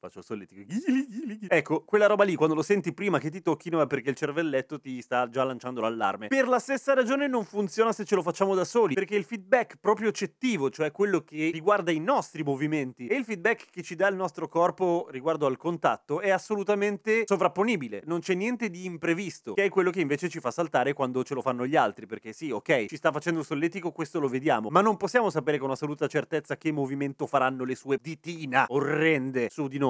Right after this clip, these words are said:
mentre le nostre ditina orrende sappiamo esattamente dove andranno a parare, motivo per cui ci sono una serie di sensazioni che non possiamo darci perché il cervelletto ce lo vieta. Non tutte, alcune piacevoli,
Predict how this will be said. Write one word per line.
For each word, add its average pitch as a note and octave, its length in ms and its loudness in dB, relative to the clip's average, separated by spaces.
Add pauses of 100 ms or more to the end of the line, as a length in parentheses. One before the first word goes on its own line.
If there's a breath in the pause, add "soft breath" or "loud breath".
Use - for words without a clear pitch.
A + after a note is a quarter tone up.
(180)
mentre F3+ 280 0
le F3+ 80 2
nostre F3+ 380 2
ditina D#3+ 320 0
orrende E3+ 300 2
sappiamo D#3+ 440 2
esattamente E3 760 2
dove D3+ 180 2
andranno C#3 320 2
a B2+ 60 4
parare, A#2+ 440 4 (220 soft breath)
motivo F#3 320 2
per A3 160 2
cui G3 320 0
ci G3 100 -8
sono A3 200 2
una D#3+ 100 2
serie A3+ 240 0
di D3 140 -6
sensazioni A#3 760 -2
che G3 100 0
non G#3+ 200 2
possiamo G3 420 0
darci C#3+ 560 2
perché G3+ 300 0
il F#3+ 60 -2
cervelletto G3 680 0
ce - 160 -2
lo D#3+ 140 2
vieta. C#3+ 420 2
Non G3 260 0
tutte, G#3 380 -2
alcune D#3+ 480 -2
piacevoli, G3+ 720 2